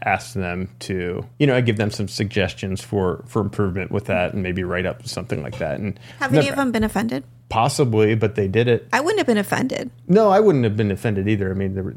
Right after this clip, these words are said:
Speaker 1: just, uh, numerous situations I could think of where they just kind of, like, mailed it in, you know,
Speaker 2: Mm-hmm.
Speaker 1: like, for five point five acres in so-and-so county, you know, it's
Speaker 2: Right.
Speaker 1: like
Speaker 2: Yeah,
Speaker 1: that kind of
Speaker 2: seriously.
Speaker 1: description. I'm like, "Okay, well, this is an opportunity to,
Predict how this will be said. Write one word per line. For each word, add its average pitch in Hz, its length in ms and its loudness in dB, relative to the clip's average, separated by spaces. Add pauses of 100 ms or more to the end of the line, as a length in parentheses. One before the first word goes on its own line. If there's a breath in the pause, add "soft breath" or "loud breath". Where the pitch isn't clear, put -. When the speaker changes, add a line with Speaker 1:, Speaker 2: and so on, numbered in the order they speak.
(140)
Speaker 1:
just, - 200 -8 (160)
uh, 110 80 0
numerous 107 460 4
situations 101 560 0
I 90 80 -2
could - 180 -6
think 95 160 -2
of 92 180 -4
where 95 120 -2
they 90 180 -2
just 92 320 -8
kind 87 260 -8
of, - 200 -12 (100)
like, - 240 -6
mailed 95 400 0
it 90 120 -4
in, 92 240 -4 (100)
you 101 60 -2
know, 240 120 4
Speaker 2:
Mm-hmm. 127 220 2
Speaker 1:
like, 180 80 -6 (200)
for 117 140 -4
five 135 300 2
point 135 220 4
five 120 300 4
acres 120 380 4
in 104 240 0
so-and-so 113 880 4 (480)
county, 107 440 0
you 107 120 0
know, 110 120 4
it's 113 100 6
Speaker 2:
Right. - 200 4
Speaker 1:
like 135 120 4
Speaker 2:
Yeah, - 200 6
Speaker 1:
that - 80 -6
kind 127 160 2
of 123 60 2
Speaker 2:
seriously. 127 140 4
Speaker 1:
description. 139 440 2
I'm 110 100 2
like, 110 200 2
"Okay, 117 600 2
well, 131 100 2
this 151 320 -2
is 185 80 0
an - 60 -6
opportunity 127 720 0
to, 101 260 -2